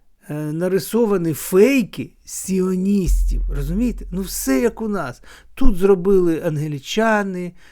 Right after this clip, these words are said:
е, великобританці, французи, українці, всі постановчі фейки. Тисячі, десятки тисяч життів вони забрали. І відповідає на питання, скільки за, ну,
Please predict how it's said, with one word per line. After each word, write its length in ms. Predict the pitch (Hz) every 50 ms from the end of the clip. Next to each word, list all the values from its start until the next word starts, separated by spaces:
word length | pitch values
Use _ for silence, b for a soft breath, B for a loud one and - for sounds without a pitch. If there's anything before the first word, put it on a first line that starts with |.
| b b b b
е, 120 | 175 143 143
великобританці, 1160 | 143 160 156 156 143 - 170 151 147 165 165 160 - - 240 233 214 208 202 160 - - 160
французи, 640 | - - 170 175 175 - - - 226 226 208 170 170
українці, 720 | 175 165 - - 175 185 202 220 240 233 196 - - 208
всі 260 | 185 - - - 214 196
постановчі 760 | - 208 180 - - 196 185 185 196 196 180 - - - 180
фейки. 600 | - - - 190 185 175 165 151 - 170 151 135 B B B B B B _
Тисячі, 640 | - 214 226 214 196 - - - 131 - - - 131
десятки 720 | 117 127 185 175 - - - 175 156 139 - - - 151 131
тисяч 500 | - - 160 151 131 - - 147 131 117
життів 480 | 117 123 135 131 _ - 147 139 123
вони 300 | 120 127 131 123 127 127
забрали. 580 | 120 127 127 113 120 123 123 113 113 - - - - b b b b b b b b b b b b b _ _ _ _ _ _ -
І 240 | - 156 170 185 185
відповідає 600 | 185 196 180 196 214 220 220 202 220 220 220 214
на 120 | 208 214 208
питання, 500 | - 240 233 - 220 214 202 196 196 175
скільки 500 | - - - 214 214 196 175 - 208 175
за, 1080 | 156 180 190 190 185 180 180 175 175 170 170 165 165 175 175 175 170 165 170 165 165 165
ну, 480 | 180 180 165 151 143 151 - 135 -